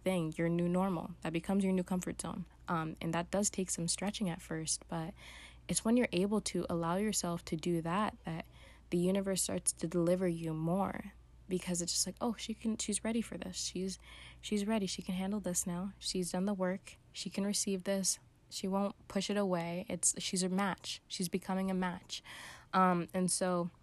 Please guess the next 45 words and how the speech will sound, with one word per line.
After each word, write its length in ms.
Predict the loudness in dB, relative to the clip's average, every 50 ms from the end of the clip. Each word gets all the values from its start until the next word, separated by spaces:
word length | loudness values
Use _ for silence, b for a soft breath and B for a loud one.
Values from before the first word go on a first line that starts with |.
| -20 -20 -20 -20 -20 -20 -20 -20 -20 -12 -8 -8 -8 -8 -10 -8 -2
when 180 | 2 2 4 4
I 120 | 4 2
think 200 | 2 0 0 2
about 380 | 2 2 2 4 2 2 2 0 0
manifestation 1040 | 0 2 2 2 2 0 0 0 0 2 2 0 0 0 -2 -4 -4 -4 -6 -8 -6 -2
and 220 | 0 0 2 2
the 60 | 2 0
buffer 320 | 2 2 0 2 0 -2
period 480 | -4 -4 -6 -6 -6 -4 -4 -4 -4 -2
that 200 | -2 -4 -4 -4
can 280 | -4 -4 -4 -4 -4 -8 B B B B B B B B 2
be 100 | 2 4
kind 240 | 4 4 4 4 4
of 80 | 4
frustrating 640 | 4 4 4 4 4 2 0 0 2 2 2 2 0
for 160 | 0 0 -2 -2
people 460 | -2 -2 -2 -2 -2 -2 -4 -4 -4
sometimes, 640 | -4 -4 -6 -6 -6 -6 -6 -6 -4 -4 -6 -6 B B B B B B B
it's 220 | 0 0 0 2
really 200 | 2 4 4 4
just 260 | 2 2 0 2 2
a 60 | 2
matter 360 | 2 2 2 2 2 0 0 -2
of 140 | -2 -2 -2
alignment 540 | 0 0 0 0 0 0 0 0 0 0 -2
and 120 | -2 -2 -2
divine 380 | -2 -2 -2 -2 -4 -4 -4
timing. 540 | -4 -6 -6 -6 -6 -4 -4 -6 -6 -8 -6 -6
It's 240 | -4 -4 -2 -2
not 160 | -2 0 0 0
a 60 | 0
matter 340 | 0 0 0 0 0 -2 -2 -2
of 180 | -2 -2 0
whether 220 | 0 -2 0 0 -2
you're 220 | -2 0 -2 -2
worthy 640 | 0 0 2 2 2 2 2 0 0 -2 -2 -4 -6 B B B B B B B 2
or 140 | 4 4
not 360 | 4 4 4 4 2 2 0 0
worthy, 520 | 0 2 2 2 0 0 -2 -2 -2 -2
or 160 | -2 0 0 2
if 180 | 0 0 0
it's 140 | -2 -4 -4
possible 540 | -6 -6 -4 -2 0 0 0 0 0 -2 -2
for 140 | -2 -4 -4
you. 220 | -4 -4 -4 -4